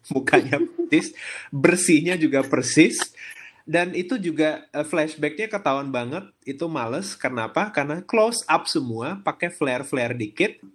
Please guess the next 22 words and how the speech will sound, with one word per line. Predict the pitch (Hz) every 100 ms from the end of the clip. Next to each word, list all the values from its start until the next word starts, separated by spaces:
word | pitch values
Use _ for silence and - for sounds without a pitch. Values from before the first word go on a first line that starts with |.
| _
Dan | 139 151 156
juga | 160 151 147 139 139 -
pemain | 175 147 135 139
yang, | 151 143 139 139
yang | 135 135 135 139
ceritanya | 139 147 143 151 143 151 156 156
itu | 120 -
penting | - 139 123 131
banget | 123 131 135 139
buat, | 127 127 - _
buat | - 123 123
Andy, | 120 131 139 208 -
itu | 143 180
cuman | 175 151 135 131
kelihatan | 127 120 120 170 185 196 - _
sekilas-sekilas | - - - - 131 135 - - 135 131 -
aja. | 110 113 139 196 208 - - _ _ _ _ 143
And | 151 147 -
you | 151
don't | 147 151 196
hear | 196 196 160
him | 156 143 131 -